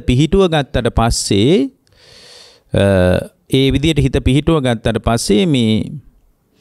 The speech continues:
ම්, සියලුම කාමයන්ගෙන් සරුව ප්‍රකාරයෙන්ම සමෘද්ධමත් වෙලා,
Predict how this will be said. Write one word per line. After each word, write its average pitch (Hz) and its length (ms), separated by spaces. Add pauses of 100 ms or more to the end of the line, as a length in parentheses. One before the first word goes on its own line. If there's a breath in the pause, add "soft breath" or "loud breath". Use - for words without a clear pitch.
(580 soft breath)
ම්, 98 380
සියලුම 196 560
කාමයන්ගෙන් 170 1120
සරුව 143 500
ප්‍රකාරයෙන්ම 175 680
සමෘද්ධමත් 170 840
වෙලා, 95 260